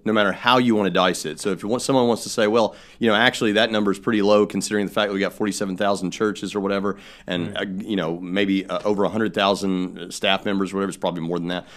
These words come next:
Speaker 1: Um, but the fact of the matter is, it's still a problem if you have one.
Speaker 2: Yeah.
Speaker 1: Now, to the point. Now, here's the thing.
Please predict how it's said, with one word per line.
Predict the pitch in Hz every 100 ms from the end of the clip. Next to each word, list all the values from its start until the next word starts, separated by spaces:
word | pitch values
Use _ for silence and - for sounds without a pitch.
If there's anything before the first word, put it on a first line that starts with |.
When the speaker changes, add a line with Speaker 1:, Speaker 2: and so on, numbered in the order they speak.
| - - -
Speaker 1:
Um, | 98 98 95 107 95
but | 127 120 117
the | 104
fact | - 135 135
of |
the | 104
matter | 101 104 95
is, | 123 98 87 82 - _ -
it's | 98 -
still | - 139
a | 107
problem | - 135 139 117 90 87 95 -
if | 110 110
you | 101
have | 85 82
one. | 82 90 87 60 52 - - -
Speaker 2:
Yeah. | 117 107
Speaker 1:
Now, | 123 90 - - -
to | - 135
the | 113
point. | - 185 165 123 -
Now, | 113
here's | 131 180
the | 120
thing. | 123 87